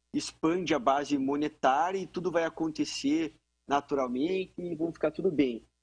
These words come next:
Não, a economia é uma ciência que tem uma ação e uma reação. Se você faz esse tipo de política que eu mencionei, que são políticas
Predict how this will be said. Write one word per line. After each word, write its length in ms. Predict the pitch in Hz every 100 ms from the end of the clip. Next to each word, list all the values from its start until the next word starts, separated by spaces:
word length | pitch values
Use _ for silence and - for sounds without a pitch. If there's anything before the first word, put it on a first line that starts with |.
| _ -
Não, 180 | 226 160
a 60 |
economia 560 | 127 - 156 143 135 160
é 20 |
uma 180 | 175 190
ciência 380 | 185 175 170 -
que 80 |
tem 140 | 165 185
uma 160 | 180
ação 260 | 180 - 160
e 60 | 165
uma 160 | 175
reação. 580 | 175 180 151 - 160 123 - - _ _ _
Se 120 | -
você 200 | 165 196
faz 200 | 208 180
esse 180 | 175 -
tipo 260 | - 175 202
de 100 | 180
política 600 | - 196 160 160 - 139
que 80 |
eu 40 | 151
mencionei, 540 | 156 165 175 156 156
que 80 | 147
são 220 | - 147
políticas 800 | - 147 143 - - 151 127 -